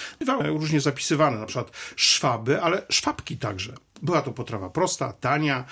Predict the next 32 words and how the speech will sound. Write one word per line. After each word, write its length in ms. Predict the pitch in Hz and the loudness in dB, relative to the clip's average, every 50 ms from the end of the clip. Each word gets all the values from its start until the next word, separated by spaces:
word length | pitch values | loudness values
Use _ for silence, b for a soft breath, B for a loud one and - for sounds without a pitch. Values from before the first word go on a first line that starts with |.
| B B B B B B | B B B B B B
i 60 | 196 | 4
sycąca, 560 | - - 262 214 - 240 165 - - 123 107 | 4 4 4 4 4 4 4 2 0 -2 -4
charakterystyczna 920 | 92 - 131 127 131 123 - - 143 127 120 - - 156 - - 156 135 120 | -2 2 2 2 2 0 -2 0 0 0 0 2 0 2 2 2 2 0 0
dla 280 | 110 120 120 117 120 B B B B B | 0 0 0 0 -2 B B B B B
klasycznej 460 | B 160 143 - 165 127 - - 131 120 | B 0 2 2 2 2 2 2 0 0
kuchni, 420 | - 123 104 - - 113 113 - - | 0 -4 -4 -2 0 0 0 0 -2
e, 160 | 135 117 113 | -2 -4 -2
chłopskiej, 460 | - - 92 - - - - - - - | -2 -2 -2 -4 -4 -8 -8 -8 -8 -6
wiejskiej. 540 | 113 113 117 110 98 - - - - - - B B B B B B B | -2 0 0 2 0 0 -2 -4 -6 -14 -14 B B B B B B B
Podstawowe 500 | - 151 - - 190 175 202 214 202 180 | -2 0 2 2 2 4 4 4 4 4
składniki 460 | - - - 156 147 151 - - 143 | 2 2 2 2 2 2 0 -2 -4
to, 280 | 127 - 131 131 135 135 147 131 | -2 0 0 0 0 0 0 0
e, 40 | 120 | 0
surowe, 500 | - - - 143 139 123 113 127 123 110 | 0 2 2 2 2 4 2 2 0 0
tarte 340 | - - 123 120 - 113 101 | 0 -2 -2 -2 -2 -4 -4
ziemniaki, 580 | 95 107 107 104 107 104 101 101 - 196 202 | -2 -2 -2 -2 -2 -2 -4 -6 -4 -2 2
mąka 420 | 185 151 156 139 120 - - - - | 4 4 6 6 4 4 0 -2 -2
pszenna 400 | - - - 302 269 170 117 101 | -2 -4 -4 -4 -2 -2 -2 -2
lub 200 | 110 107 101 110 | -2 -2 -2 0
żytnia 440 | 135 202 220 - - 190 170 151 143 B B B B B B B B | 0 0 0 2 2 2 2 2 0 B B B B B B B B
albo 220 | - 277 214 131 | 0 2 2 2
kasza 300 | 107 - 139 131 - 165 | 2 2 0 2 2 2
manna 440 | 139 135 135 131 131 123 123 123 123 - | 4 4 4 4 4 4 2 2 0 0
jako 220 | - 131 131 139 123 | -2 -2 -2 0 -2
spoiwo, 580 | - - - 175 165 165 139 113 101 107 95 - | -2 0 4 6 6 6 4 2 -2 -6 -6 -4
sól, 380 | - - - 240 233 233 220 202 | -2 0 2 2 2 2 2 2
czasem 340 | - 147 120 - 113 101 - | 0 0 0 0 -2 -2 0
czosnek 520 | - 147 147 - - 151 139 123 - - | 0 0 0 0 0 0 0 -2 0 0
lub 200 | 139 135 127 - | 0 0 0 0
cebula. 440 | - - 135 107 101 104 107 107 - B B B B | 0 0 0 0 0 -2 -4 -4 -6 B B B B
Dodawano 420 | - 185 165 160 139 147 143 139 127 | 0 2 4 4 4 4 2 2 2
też 280 | - 135 127 - - | 2 0 0 0 -4